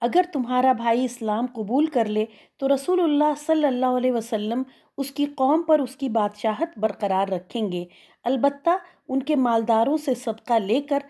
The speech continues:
फ़कीरों में बांटेंगे।" अब्द ने कहा, "ये तो बड़ी अच्छी बात है।" फिर पूछा कि सदका क्या है?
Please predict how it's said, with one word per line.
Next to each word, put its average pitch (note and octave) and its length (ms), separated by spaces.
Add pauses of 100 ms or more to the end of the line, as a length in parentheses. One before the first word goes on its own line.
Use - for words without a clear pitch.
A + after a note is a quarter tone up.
(240)
फ़कीरों C#4 460
में A3+ 200
बांटेंगे।" F3+ 580 (1300)
अब्द B3 240
ने G#3+ 180
कहा, G#3 340 (300)
"ये B3 160
तो E4 140
बड़ी C4+ 220
अच्छी C#4 340
बात F3 340
है।" F3+ 140 (340)
फिर F4+ 200
पूछा C#4 360
कि E4+ 160
सदका C#4 520
क्या C#4+ 180
है? A3 240